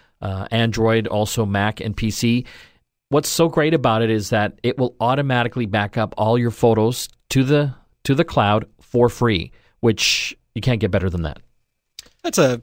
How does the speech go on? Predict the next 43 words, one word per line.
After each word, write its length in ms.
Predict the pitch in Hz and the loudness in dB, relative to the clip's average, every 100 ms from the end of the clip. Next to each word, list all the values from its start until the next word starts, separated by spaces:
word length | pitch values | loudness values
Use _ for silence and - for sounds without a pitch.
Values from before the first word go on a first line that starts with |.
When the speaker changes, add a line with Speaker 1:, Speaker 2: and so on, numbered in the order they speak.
| - | -2
Speaker 2:
pretty 140 | 160 | -2
decent 320 | 123 127 139 | 0 -4 -4
service, 240 | 123 139 127 | -4 -2 -2
at 80 | 160 | 0
least 160 | 147 | 0
for 40 | 120 | -2
the 60 | |
price, 300 | - 131 143 | -2 0 2
I 100 | 156 | 2
think. 380 | - 95 170 - _ - - - - _ - | 0 -6 -14 -20 _ -20 -20 -20 -20 _ 0
Speaker 1:
Well, 380 | 165 175 - _ _ - | 4 4 2 _ _ -8
one 220 | 180 214 | -2 0
of 40 | 247 | 0
the 80 | |
cool 180 | 214 185 | 0 0
features 380 | - 139 147 127 | 2 0 0 -2
is 140 | 131 | -2
that, 320 | 131 120 120 139 | 0 0 0 -2
uh, 220 | 120 117 | -2 -2
it 80 | 143 | -2
helps 220 | 185 - | -2 -2
you 80 | 143 | 0
organize 360 | 127 127 113 | 0 0 -2
your 80 | 113 | -2
photos 320 | - 104 113 | -4 -4 -2
as 140 | 127 110 | -4 0
well. 300 | 101 113 131 | 0 2 -2
It's 160 | - | -2
got, 320 | - 117 - 117 | 0 0 0 -2
uh, 180 | 107 | -2
facial 560 | - - - 123 - 123 | -4 -8 -2 -2 0 0
recognition 680 | 113 110 107 110 107 135 120 | 0 -2 -2 -2 0 -2 -2
in 180 | 104 113 | -2 -2
it, 140 | - | -2
so 340 | - 117 113 113 | 2 4 4 2
it'll 200 | 117 120 | 2 0
actually 300 | 117 - 120 | 0 -4 -6
start 220 | 123 110 | -6 -4
categorizing 680 | - 123 123 117 113 110 120 | -2 -2 -2 -2 -2 -4 -6
your 100 | 110 | -6
photos 400 | - 110 120 123 | -2 -2 -2 -2
based 460 | 110 110 - - | -4 -4 -4 -4
on 320 | 110 110 110 | -2 -2 -4